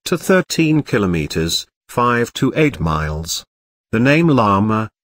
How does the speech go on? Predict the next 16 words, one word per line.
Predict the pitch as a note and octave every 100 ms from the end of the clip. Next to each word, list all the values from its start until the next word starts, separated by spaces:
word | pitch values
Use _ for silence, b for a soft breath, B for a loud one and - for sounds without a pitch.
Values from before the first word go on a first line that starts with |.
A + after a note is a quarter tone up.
| -
in | A#2+
the | A#2+
past | - G2 F#2+ -
also | E3 E3 - A#2+ A2
spelled | - E3 D#3 D#3
llama | C#3+ C3 A2 G#2 G#2+
or | B2+ A#2+
glama, | G2+ F#2+ F2+ F2 G2 - _
was | B2 A#2+
adopted | B2 D3+ C#3+ - C#3
by | C3 B2
European | B2+ C#3+ D3+ - C#3 C3
settlers | - F#3+ E3+ A2+ G#2+ -
from | - A#2+
native | C3+ C#3 A2+ G2
Peruvians. | - C3 A2+ F2+ F2 D#2 D2 D2 - -